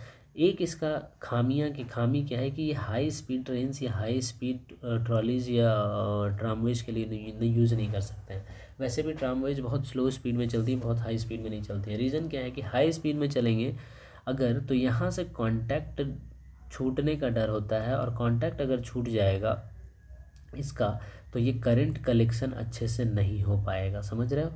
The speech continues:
अच्छे से करंट कलेक्शन नहीं हो पाएगा तो हमारा फिर से डिस्टर्बेंसेस आएंगे। नेक्स्ट देखते हैं जो दूसरा है वो क्या है। दूसरा है हमारा बो कलेक्टर या फिर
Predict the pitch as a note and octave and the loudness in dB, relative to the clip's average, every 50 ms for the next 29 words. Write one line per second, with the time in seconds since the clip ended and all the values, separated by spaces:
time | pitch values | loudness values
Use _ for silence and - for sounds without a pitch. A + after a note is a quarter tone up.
0 | - - - - A#2 A2+ - B2+ - C#3 - - C#3 D3 E3 E3 - C#3+ C3 B2 | -10 -14 -10 -10 -8 -6 -6 -6 -6 -6 -2 -2 0 0 0 -2 -2 -2 -2 0
1 | A#2 A#2 - A#2+ A2 G#2+ G#2 G#2 G#2+ G#2+ G#2 G#2 G#2 G#2 G#2 A2 C3+ - - - | -2 -2 -4 -2 -2 0 0 0 0 0 0 0 0 0 0 0 -2 -4 -6 -8
2 | - - - - - - - - C#3 - A2 G#2 G#2+ G#2 A2 B2+ - D#3 - - | -12 -16 -16 -16 -18 -8 -6 -4 -2 -2 -2 0 0 0 0 0 -2 -4 -4 -4
3 | - B2+ A#2+ A#2+ - D#3+ D3+ C3 A#2+ A2+ - - - A#2 G#2 G#2+ G#2 G#2 G#2 G#2 | -4 -4 -2 -2 -4 -6 -6 -4 -4 -4 -4 -2 -2 0 0 0 0 -2 -2 -4
4 | - A2 - - - - A2+ G#2+ G#2 G2+ G2+ G2+ G2 G#2 G2 G2 - - - - | -6 -6 -6 -8 -10 -10 -8 -4 -2 0 0 0 -2 -4 -6 -10 -12 -14 -16 -18
5 | - - - - - B2+ C3+ D#3+ E3+ E3 - - C3 C3 B2+ B2+ - - C#3 C#3 | -18 -20 -18 -10 -6 0 0 2 0 0 -4 -2 0 0 0 0 -2 -2 0 0
6 | C3 A#2+ B2+ A#2+ A2+ A#2 A2+ A2+ - B2 B2+ B2+ A#2 A2+ A2+ A2 A2+ A2+ A#2 A#2+ | 2 2 0 0 2 0 0 0 0 0 0 2 2 2 2 2 0 0 2 2
7 | B2 B2 B2+ D3+ F3+ - - - - - - - - A#2 A2+ C3 D3 C#3+ - F#3+ | 2 2 0 -2 -6 -6 -12 -18 -20 -20 -18 -12 -10 -4 0 2 2 2 2 2
8 | F#3 F#3+ F3+ D#3+ C3 A2 G#2 G#2 G2+ G#2 A#2 B2+ A#2+ A#2 A2 B2+ C#3+ D3 C#3+ - | 2 2 2 2 2 2 2 4 4 4 4 2 0 0 0 0 0 0 0 -2
9 | A2+ G#2+ G#2+ G#2 - - B2 A#2+ A#2+ A2+ A2 G#2+ G2+ D3 D#3+ D#3+ - | -2 -2 -2 -4 -4 -4 -2 0 0 0 0 0 0 -2 -4 -4 -6